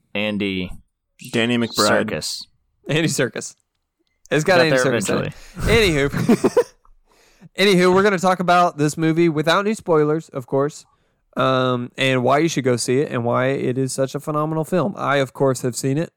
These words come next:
Speaker 3: um, which I assume you guys did as well.
Speaker 1: Yep.
Speaker 2: Yeah.
Speaker 3: Cool.
Speaker 1: Went to
Speaker 3: Um,
Speaker 1: premiere.
Speaker 3: Yeah, so I think we wanna just kinda talk about the highlights, some of the cool things we thought were unique to the film, and then without, of course, spoiling it for anyone who hasn't
Speaker 2: Mm-hmm.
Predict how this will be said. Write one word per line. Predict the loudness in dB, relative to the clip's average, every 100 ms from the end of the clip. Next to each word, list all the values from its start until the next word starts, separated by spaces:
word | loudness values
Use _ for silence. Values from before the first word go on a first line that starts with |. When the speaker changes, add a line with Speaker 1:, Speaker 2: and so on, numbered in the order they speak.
| _ _ _ _ -8
Speaker 3:
um, | -4 -4 -4 -6 -8
which | -6 -2
I | 0
assume | 0 -2 -2
you | 0
guys | 0 0
did | 0 -2 -4 -10
as | -10 -6
well. | -8 -8 _ _ _ _ _
Speaker 1:
Yep. | -8 -8 _ -6
Speaker 2:
Yeah. | -2 -2 _ _ _ _ _
Speaker 3:
Cool. | -6 -6 _ -20 -20 -16 -10
Speaker 1:
Went | -4
to | 0
Speaker 3:
Um, | 0
Speaker 1:
premiere. | 0 -4 -6 -10 _ -20 _
Speaker 3:
Yeah, | -6 -4
so | 0 0
I |
think | 0 -2
we | 0
wanna | 0 0 -2 -4
just | -6 -8 -4
kinda | -4 -2
talk | -2 0
about | 0 -2
the | 0
highlights, | 0 2 0 -2 -4
some | -6 -6
of | -6 -8
the | -6
cool | -2 -2
things | -2 -4 -4 -4
we | -4
thought | 0 0 -2 -6 _ -12
were | -6 -4 -4
unique | -6 -6 -6 -8 _ _
to | -10
the | -8
film, | -6 -6 -6 -8
and | -10 -8 -4
then | -4 -4 -8
without, | -6 -2 0 0 -2
of | -6 -8
course, | -6 -6 -8 -18
spoiling | -14 -6 -4 -4 -10
it | -12
for | -10
anyone | -10 -8 -10
who | -8
hasn't | -6 -6
Speaker 2:
Mm-hmm. | -8